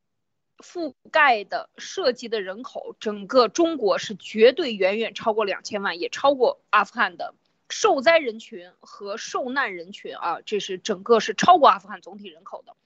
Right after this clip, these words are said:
那么，嗯，今天其实有一条消息，有一个，呃，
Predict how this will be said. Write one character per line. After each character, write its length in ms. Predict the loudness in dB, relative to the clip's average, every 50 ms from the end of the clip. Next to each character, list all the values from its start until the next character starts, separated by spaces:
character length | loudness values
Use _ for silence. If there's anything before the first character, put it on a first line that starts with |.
| _ _ _ _ _ _ _ _ _
那 140 | -4 -2 0
么， 200 | 0 0 -2 -2 _ _ _ _ _ _ _ _ _ _ _ _ _ _ _ _ _ _ _ _ _ -4
嗯， 400 | -4 -4 -2 -4 -8 -12 -16 -20 _ _ _
今 220 | -10 -8 -8 -8 -6
天 320 | -6 -6 -6 -6 -8 -10
其 180 | -12 -12 -12 -12
实 140 | -8 -4
有 160 | -4 -4 -4 -4
一 80 | -4
条 180 | -2 0 0 0
消 260 | 0 2 2 2 2
息， 200 | 0 -4 -12 -10
有 160 | -10 -10 -10
一 200 | -8 -8 -8 -8
个， 420 | -10 _ -4 0 2 2 2 2 0
呃， 440 | 0 2 0 2 0 0 -2 -6